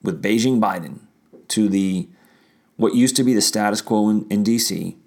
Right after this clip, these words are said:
that somehow we were going to be friends with China,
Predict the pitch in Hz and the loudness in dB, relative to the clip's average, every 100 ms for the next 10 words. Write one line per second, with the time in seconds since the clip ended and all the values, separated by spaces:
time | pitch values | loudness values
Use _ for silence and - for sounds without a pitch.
0 | _ _ _ _ _ - - 95 - 123 | _ _ _ _ _ -12 -8 -4 -2 0
1 | 123 123 117 110 107 104 113 110 104 101 | -2 0 2 2 2 2 0 2 0 -2
2 | 123 123 127 127 107 98 98 95 98 | -2 -2 -2 -2 -4 -2 -4 -4 -8